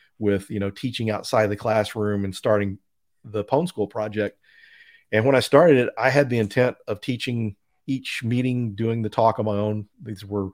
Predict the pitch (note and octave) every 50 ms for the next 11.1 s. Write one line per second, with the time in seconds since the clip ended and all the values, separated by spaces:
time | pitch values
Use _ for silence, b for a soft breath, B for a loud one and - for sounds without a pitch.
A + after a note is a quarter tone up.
0 | B B B B B B - D3+ C#3+ C3 B2+ B2 - - B2 A2+ A2+ A2 A2 A2
1 | G2+ F#2 G#2 G#2+ G#2+ G#2 G2 G#2 G#2 G#2 G#2 G#2 - - A2 G2 G2+ G2+ G2 G2
2 | G2 G2 G2+ G2 F#2 F#2 G#2 G#2 G#2 G2+ - A#2 G#2+ - A2 G2+ G2 - B B
3 | B B B B B B B - A2 G2+ - - G#2+ F#2 A#2+ A#2+ A#2 - A#2 A2
4 | G#2+ G#2 - - A2+ A2 G#2 G2+ G2 - - - - A#2 A2+ A2 A2 G#2+ G#2 G2+
5 | G2 - _ _ _ _ _ _ _ _ - G#2 A#2 A2+ A2+ G2+ G2 A2 A2+ A2
6 | A2 A2 A2 G#2+ G#2+ F#2+ G2+ G#2 G2 - - A#2+ A2+ A2 G#2+ G#2 G#2 G#2 F#2+ -
7 | A#2 A2+ G#2+ G#2+ G#2 G#2 G2 F#2+ - - G#2+ G2 F#2 A#2+ A2+ A2 - - C3+ B2
8 | A2+ B2 B2 A#2 G#2+ A2 - G#2+ G2 F#2 F2+ F2 - - G#2+ F#2+ F#2+ - G#2 G2
9 | F#2 F2+ G#2 G#2 G2+ - - A2+ G#2+ - - _ _ _ - G2+ G2 G#2 G2+ F#2+
10 | G#2+ G2 G2+ F#2+ F#2 - G2 - - G#2 F#2 A2 G2 A#2 A2+ - - C#3 B2+ A#2
11 | -